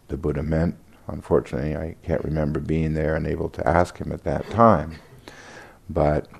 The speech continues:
my understanding is the body in the body is actually being able, internalizing, as if I was to, uh, have that awareness within this body to be aware of just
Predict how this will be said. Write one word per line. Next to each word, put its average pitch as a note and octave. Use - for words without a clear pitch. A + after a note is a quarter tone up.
my G#2+
understanding D#2
is D2
the D#2+
body D#2
in D2+
the C#2+
body D#2
is D2+
actually D#2+
being D#2+
able, D#2+
internalizing, D#2
as D#2+
if E2+
I E2+
was E2
to, D2+
uh, C#2+
have E2+
that E2+
awareness F#2+
within G2+
this F#2
body D#2+
to -
be D#2+
aware D#2+
of D#2
just -